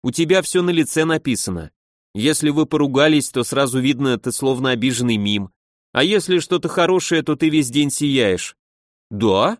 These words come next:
удивляется черноволосый. "Да",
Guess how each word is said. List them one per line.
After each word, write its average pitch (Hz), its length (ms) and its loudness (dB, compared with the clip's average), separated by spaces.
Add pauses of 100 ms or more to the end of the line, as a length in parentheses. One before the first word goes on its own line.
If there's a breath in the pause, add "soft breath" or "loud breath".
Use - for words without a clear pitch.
удивляется 113 680 2
черноволосый. 120 920 0 (640)
"Да", 175 460 0